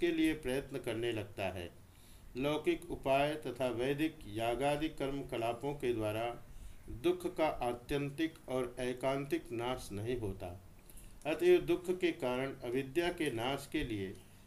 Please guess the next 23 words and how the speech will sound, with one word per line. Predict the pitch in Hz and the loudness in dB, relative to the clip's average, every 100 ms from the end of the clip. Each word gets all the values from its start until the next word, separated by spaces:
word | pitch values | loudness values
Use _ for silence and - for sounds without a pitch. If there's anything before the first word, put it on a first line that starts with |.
| - | -4
एवं | 131 143 151 135 | 2 2 2 2
विवेक | 139 139 175 180 | 2 6 6 6
बुद्धि | 143 143 127 156 | 0 -6 -6 -6
की | 170 160 | -2 -2
प्राप्ति | - 120 127 - 170 | 0 0 0 0 -2
के | 170 135 | 2 0
लिए | 107 98 98 - - - - | 0 -2 -4 -10 -10 -10 -8
जीव | 117 147 165 160 | 0 4 4 2
पुनः | 139 160 165 | -2 -2 -2
प्रयत्न | - 123 127 - | -2 -2 -2 -6
करने | - 113 113 | -6 -4 -2
लगता | 101 92 - 87 | -2 -4 -4 -4
है। | 87 87 90 - - - - - - - | -4 -8 -10 -16 -20 -20 -18 -18 -18 -16
सांख्य | - 147 160 180 180 | -6 0 2 4 2
शास्त्र | 180 160 165 156 | 6 4 4 0
में | 156 156 147 | -2 -2 0
इस | 160 165 139 | 0 -2 0
विवेक | 123 135 170 180 | 0 4 6 4
बुद्धि | 147 139 131 - | 0 -6 -6 -8
की | - 160 | -2 0
प्राप्ति | - 120 120 - 180 | 0 -2 0 0 2
के | 175 | 2
लिए | 135 107 101 | 2 0 -2